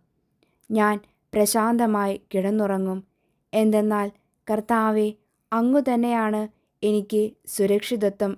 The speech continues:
നൽകുന്നത്." നിങ്ങളുടെ ഉറക്കത്തെ ശല്യപ്പെടുത്താൻ ശ്രമിക്കുന്ന ഏതെങ്കിലും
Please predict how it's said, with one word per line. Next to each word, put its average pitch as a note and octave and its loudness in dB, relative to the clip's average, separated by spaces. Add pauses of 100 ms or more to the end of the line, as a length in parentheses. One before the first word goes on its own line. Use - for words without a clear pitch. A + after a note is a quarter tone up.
(120)
നൽകുന്നത്." F3+ -2 (640)
നിങ്ങളുടെ F#3+ 0
ഉറക്കത്തെ G3+ -2 (340)
ശല്യപ്പെടുത്താൻ A#3 0
ശ്രമിക്കുന്ന G3+ -4 (440)
ഏതെങ്കിലും G#3 2